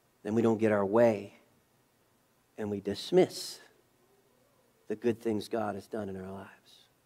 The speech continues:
They for-, they dismissed the drowning of their enemies. They became consumed by bitterness, and it affects all areas of our lives.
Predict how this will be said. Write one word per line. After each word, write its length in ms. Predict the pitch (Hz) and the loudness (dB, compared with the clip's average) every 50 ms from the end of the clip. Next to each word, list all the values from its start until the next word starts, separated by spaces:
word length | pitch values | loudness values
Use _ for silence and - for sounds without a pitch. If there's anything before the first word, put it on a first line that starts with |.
| _ _ _ _ _ _ _ _ _ _ _ _ _ _ _ _ _ _ _ _ _ _ _ _ - | _ _ _ _ _ _ _ _ _ _ _ _ _ _ _ _ _ _ _ _ _ _ _ _ -8
They 120 | 90 101 | -8 -6
for-, 260 | - - 110 101 104 - _ | -4 -2 -4 -4 -4 -4 _
they 100 | - 120 | -2 -2
dismissed 360 | 107 104 110 - - 123 117 - | 0 -2 -2 -2 -2 -2 -2 -2
the 80 | 120 | -4
drowning 400 | 101 101 120 123 127 131 131 127 | -2 2 2 4 6 6 6 4
of 100 | 123 113 | 4 2
their 140 | 107 113 113 | 0 0 0
enemies. 340 | 120 120 113 104 98 95 - | 0 -2 -2 -4 -6 -6 -4
They 80 | 110 | -2
became 340 | 107 113 110 - 127 113 107 | 0 0 0 0 0 0 0
consumed 540 | - - 113 107 - - - 151 151 147 143 | 0 -2 -6 -8 -4 2 4 6 8 8 8
by 160 | 127 123 113 | 8 6 4
bitterness, 760 | 110 107 123 120 113 110 107 104 101 101 - - - - - - _ _ _ _ _ _ _ _ _ _ _ _ _ _ _ _ _ - | 4 2 2 2 2 2 -2 -4 -6 -10 -12 -14 -14 -16 -18 -20 _ _ _ _ _ _ _ _ _ _ _ _ _ _ _ _ _ -10
and 140 | - 113 110 | -6 -4 -4
it 120 | 110 101 | -4 -4
affects 340 | 101 95 - 123 117 - - | -4 -4 -4 -6 -6 -4 -6
all 240 | 117 110 110 123 117 | -4 -2 0 2 2
areas 420 | 113 113 113 113 110 110 107 104 | 4 4 2 2 2 0 -2 -4
of 140 | - 101 101 | -10 -10 -8
our 160 | 101 101 101 | -6 -6 -4
lives. 600 | 101 101 95 95 92 90 92 - _ - - - | -6 -6 -8 -10 -12 -14 -18 -20 _ -20 -20 -20